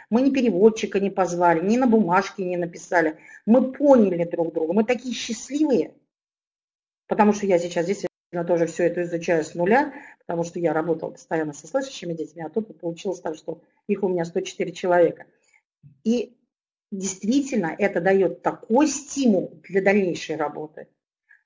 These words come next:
такой стимул для того, чтобы помо-, помочь этому ребенку, и такой стимул поговорить с этим ребенком, чтобы он рассказал тебе что-то.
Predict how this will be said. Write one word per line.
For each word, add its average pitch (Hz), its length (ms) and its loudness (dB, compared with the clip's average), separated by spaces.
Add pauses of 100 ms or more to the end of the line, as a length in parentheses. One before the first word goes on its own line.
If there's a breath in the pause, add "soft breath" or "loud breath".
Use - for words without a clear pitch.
такой 240 360 2
стимул 233 480 2
для 202 120 0
того, 208 240 2
чтобы 170 240 -8
помо-, 196 520 0
помочь 233 380 2
этому 202 280 0
ребенку, 160 600 -4 (340 loud breath)
и 208 60 -2
такой 226 300 4
стимул 226 540 0 (280)
поговорить 185 720 0
с - 60 -2
этим 240 340 4
ребенком, 165 520 0
чтобы 170 240 -6
он 165 100 -2
рассказал 170 540 0
тебе 254 200 0
что-то. - 400 -10